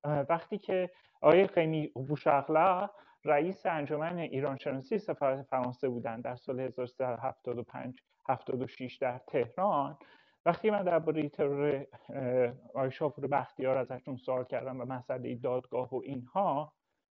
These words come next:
ایشون از خود آقای ژاک دلور که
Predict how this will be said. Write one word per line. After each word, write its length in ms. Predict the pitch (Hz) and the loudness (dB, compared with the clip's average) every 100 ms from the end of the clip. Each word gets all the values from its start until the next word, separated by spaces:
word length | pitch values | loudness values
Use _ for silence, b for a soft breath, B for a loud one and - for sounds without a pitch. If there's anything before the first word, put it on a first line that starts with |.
| _ _ _ | _ _ _
ایشون 440 | 190 175 254 247 - _ | -4 -2 0 0 -4 _
از 200 | 180 175 | 2 2
خود 180 | - 202 | 4 4
آقای 360 | 233 - 214 226 | 4 2 0 2
ژاک 320 | 196 165 156 - | 0 0 -2 2
دلور 560 | 156 156 190 131 120 _ | 2 4 4 4 0 _
که 140 | - | -4